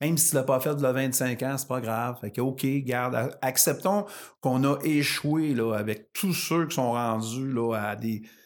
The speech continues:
sais, soit qu'ils sont dans des centres jeunesse,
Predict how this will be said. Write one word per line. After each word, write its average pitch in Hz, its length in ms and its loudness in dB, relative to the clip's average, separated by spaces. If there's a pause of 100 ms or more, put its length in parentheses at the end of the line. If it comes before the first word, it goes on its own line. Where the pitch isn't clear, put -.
(140)
sais, 113 160 -6
soit 123 280 0
qu'ils 104 360 -4 (840)
sont 107 360 -4
dans 104 180 -2
des 104 140 -2
centres 110 240 0
jeunesse, 139 640 0